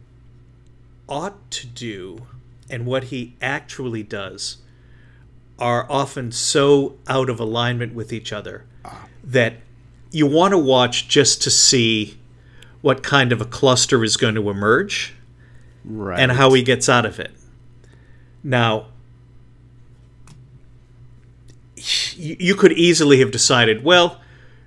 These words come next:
Speaker 1: we've only got about ten episodes to go. We're gonna kill him."
Speaker 2: Yeah.
Speaker 1: Right? Because there was, there was a little bit of time there where I was like,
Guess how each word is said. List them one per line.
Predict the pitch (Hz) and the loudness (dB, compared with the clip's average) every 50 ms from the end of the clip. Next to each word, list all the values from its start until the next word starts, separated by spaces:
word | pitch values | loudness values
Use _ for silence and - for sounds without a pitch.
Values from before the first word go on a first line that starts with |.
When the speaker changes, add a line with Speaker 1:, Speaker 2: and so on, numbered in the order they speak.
| - - | -18 -4
Speaker 1:
we've | - 165 151 143 | 2 2 4 6
only | 175 170 160 151 | 6 6 4 6
got | 139 143 131 | 6 6 6
about | 123 131 127 123 - | 6 4 2 2 2
ten | - 135 123 | -2 -4 -4
episodes | 123 120 127 120 - 135 117 110 - - | -4 -4 -6 -4 -2 -2 -2 -2 -4 -8
to | - 117 | -8 -6
go. | 110 120 110 104 - | -4 -4 -4 -4 -2
We're | - 160 | 0 2
gonna | 160 160 127 120 | 2 2 2 -2
kill | - - - 180 165 135 113 | -6 -4 0 2 2 2 2
him." | 101 95 92 - - - - - - - _ _ - - - - _ _ - - - - | -2 -6 -10 -14 -20 -20 -20 -20 -20 -20 _ _ -20 -20 -20 -20 _ _ -20 -18 -12 -8
Speaker 2:
Yeah. | 131 123 104 95 92 92 - 120 - - | -6 -6 -6 -6 -6 -8 -10 -12 -10 -6
Speaker 1:
Right? | 113 110 117 117 - - - | -4 -4 -4 -4 -6 -8 -12
Because | 147 131 - 151 139 131 - - - - - - - - - - - - - - - - - - | -12 -2 2 4 4 4 2 -2 -8 -10 -14 -20 -20 -20 -20 -20 -20 -20 -20 -20 -20 -20 -4 4
there | 165 190 | 6 6
was, | 262 311 302 - - | 6 6 4 0 -2
there | 170 190 269 | -2 0 0
was | 330 311 - | 0 0 0
a | 170 | 2
little | 165 185 220 202 | 2 2 2 2
bit | 156 151 135 | 2 2 0
of | 135 | 0
time | - 151 156 170 180 156 | -2 -2 -4 -4 -2 -2
there | 123 110 | -2 -2
where | 104 110 113 113 110 110 | 0 0 0 0 0 0
I | 113 | -2
was | 110 110 - | -4 -4 -6
like, | - 113 107 - - - | -6 -6 -6 -8 -10 -18